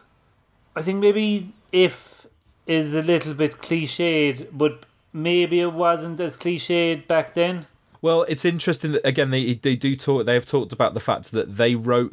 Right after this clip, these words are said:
Speaker 2: that as being the pivotal scene before the nineteen ninety-eight World Cup and the Des
Speaker 1: Okay.
Speaker 2: Lynam and Michael Owen <laughs> Red
Speaker 1: Yeah,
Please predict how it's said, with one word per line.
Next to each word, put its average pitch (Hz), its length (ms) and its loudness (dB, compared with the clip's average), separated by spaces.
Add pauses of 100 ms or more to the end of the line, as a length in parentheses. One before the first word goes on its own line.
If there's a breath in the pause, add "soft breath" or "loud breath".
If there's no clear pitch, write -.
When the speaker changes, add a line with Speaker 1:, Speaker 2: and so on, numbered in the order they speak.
(120)
Speaker 2:
that 98 360 0 (160)
as 101 140 -2
being 95 460 -2
the 85 100 -6
pivotal 98 460 -6
scene 92 460 -2 (280 loud breath)
before 104 420 2
the 95 80 0
nineteen 95 360 -4
ninety-eight 92 500 -2
World 90 260 0
Cup - 400 -4
and 90 220 -2
the 85 60 -4
Des 151 100 -2
Speaker 1:
Okay. 143 200 -2
Speaker 2:
Lynam 135 340 0
and 98 160 -10
Michael 127 420 0
Owen 123 500 0
<laughs> 139 300 -4
Red 135 220 -2
Speaker 1:
Yeah, 139 800 0